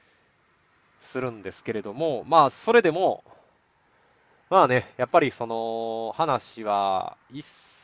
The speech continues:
切聞こうっていう姿勢はなかったんで、うーん、まあでも、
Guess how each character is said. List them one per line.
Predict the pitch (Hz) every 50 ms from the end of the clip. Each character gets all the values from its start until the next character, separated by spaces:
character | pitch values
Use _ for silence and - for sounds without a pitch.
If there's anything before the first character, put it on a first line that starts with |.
| _
切 | - 170 180 165 147 120 104 90 - _ _ _ _ _ _ _ _ _ _ _ _ _ _ _ _ _ _ _ _ _
聞 | - - -
こ | - 160 160 156
う | 147
っ | - _ _ _ -
て | 113
い | 104 101 104 104
う | 101 -
姿 | - - 117 - -
勢 | - 120 117 117
は | 120 123 127 127 127 - - _ _ _ _ _ - - - - - - _ _ _ _ _ _ _ _ 120
な | 113 117 117 120 123 143 160
か | 156 143 117
っ | - _
た | 104 95
ん | 90 90
で、 | 95 107 101 95 85 - - _ _ - - - _ _ _ _ _ _ _ - - _ _ _ _
う | 120
ー | 117 120 120 120 120 120 120 117 117 117 113 113 113 110 110 110 107
ん、 | 104 104 107 107 113
ま | 135 170 160
あ | 143
で | - 180 180
も、 | 185 190 190 175 135 113 87 - -